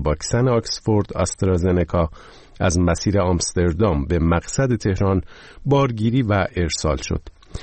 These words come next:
روز دوازدهم فروردین نیز پنجمین محموله واکسن روسی اسپوتنیک وی به ایران ارسال شد که شامل یکصد هزار دوز واکسن کرونا بود.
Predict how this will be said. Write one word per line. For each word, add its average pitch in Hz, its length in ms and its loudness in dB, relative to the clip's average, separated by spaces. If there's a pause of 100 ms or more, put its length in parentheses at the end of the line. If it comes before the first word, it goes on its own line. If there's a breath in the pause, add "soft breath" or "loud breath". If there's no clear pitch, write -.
(360 loud breath)
روز 110 200 2
دوازدهم 107 640 2
فروردین 110 580 2
نیز 80 180 2 (100)
پنجمین 104 580 2
محموله 113 500 2
واکسن 98 520 0
روسی 101 460 0
اسپوتنیک 95 600 -2
وی 101 320 2
به 95 100 0
ایران 92 320 2
ارسال 87 340 0
شد 120 200 -4
که 135 140 0
شامل 123 460 2 (440 soft breath)
یکصد 107 600 -2
هزار 80 340 2
دوز 78 440 0
واکسن 107 480 0
کرونا 85 440 2
بود. - 240 -8